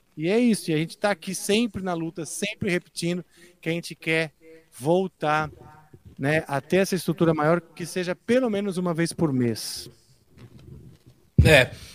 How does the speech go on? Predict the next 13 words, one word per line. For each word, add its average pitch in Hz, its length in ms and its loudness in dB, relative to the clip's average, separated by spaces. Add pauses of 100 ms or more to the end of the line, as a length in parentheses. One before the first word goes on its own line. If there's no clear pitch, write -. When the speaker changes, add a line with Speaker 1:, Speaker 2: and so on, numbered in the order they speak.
(220)
Speaker 2:
porque, - 480 6 (360)
querendo 214 280 8
ou 143 80 10
não, 170 320 8 (960)
é, 107 360 8 (140)
o 160 100 8
Pré-Amplifica, 147 960 4
ele 120 160 4
surgiu 131 460 10
pra 160 200 8
ser... 143 560 4
é, - 480 -2
porque - 140 6